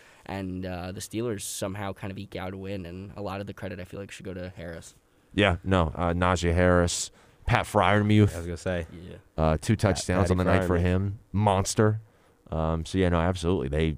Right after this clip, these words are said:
Speaker 2: really hit a home run in multiple areas in the draft. And when it comes to the Bears, I, I think I agree one hundred percent.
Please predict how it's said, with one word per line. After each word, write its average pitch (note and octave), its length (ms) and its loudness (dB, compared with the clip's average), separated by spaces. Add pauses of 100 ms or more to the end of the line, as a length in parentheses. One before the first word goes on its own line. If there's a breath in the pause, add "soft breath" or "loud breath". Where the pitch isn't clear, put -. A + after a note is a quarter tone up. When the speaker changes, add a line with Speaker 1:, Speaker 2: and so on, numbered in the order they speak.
(100)
Speaker 2:
really D2+ 460 -2
hit D2+ 120 -2
a D2 40 -2
home E2 240 0
run D2+ 440 0
in D2+ 260 -2
multiple D#2 360 -2
areas D#2 440 0
in D2 80 -4
the D2 60 -4
draft. D2+ 480 -2 (440 loud breath)
And D#2 240 -4
when D2+ 100 -2
it D2+ 80 -6
comes D#2+ 160 -6
to D#2+ 60 -6
the D2+ 80 -8
Bears, D#2 300 -6
I, D#2 180 -4 (100)
I D#2 40 -6
think D#2 200 -6
I D2+ 80 -2
agree D#2+ 220 -2
one D#2 140 -2
hundred D#2 160 -4
percent. F#2+ 300 -2